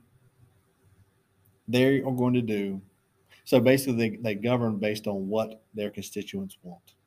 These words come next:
That's the most important thing. It doesn't matter what they believe, it's what the constituents think. So if I'm a delegate, and let's say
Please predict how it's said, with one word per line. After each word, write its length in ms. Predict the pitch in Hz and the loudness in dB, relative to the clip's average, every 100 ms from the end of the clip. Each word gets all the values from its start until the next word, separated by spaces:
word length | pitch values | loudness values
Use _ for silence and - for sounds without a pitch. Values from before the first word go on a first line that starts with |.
| _ _ _ _ | _ _ _ _
That's 240 | 117 123 - | -4 -4 -2
the 60 | |
most 240 | 120 113 113 | -2 -2 -4
important 340 | 107 107 95 | -8 -8 -8
thing. 120 | 90 | -10
It 60 | 101 | -2
doesn't 180 | 127 135 | 0 4
matter 120 | 131 | 4
what 200 | 123 - | 2 2
they 100 | 156 | 0
believe, 480 | 170 165 165 160 - - _ _ _ _ _ _ _ | 2 0 0 -2 -6 -16 _ _ _ _ _ _ _
it's 160 | 117 110 | -12 -4
what 160 | 120 104 | -4 -4
the 80 | |
constituents 560 | 117 120 117 113 98 98 | -8 -6 -4 -6 -8 -14
think. 200 | - - _ _ - | -16 -20 _ _ -8
So 280 | 110 110 107 | -4 -4 -6
if 120 | 107 | -2
I'm 480 | 123 143 147 143 131 _ _ _ - | 2 2 2 -4 -10 _ _ _ -4
a 80 | 127 | 2
delegate, 500 | 135 110 95 98 - _ _ _ _ _ _ _ _ _ - | 4 4 0 -6 -12 _ _ _ _ _ _ _ _ _ -10
and 240 | 110 110 | -6 -2
let's 200 | 113 - | -2 -4
say 400 | - 117 117 110 | -2 2 2 0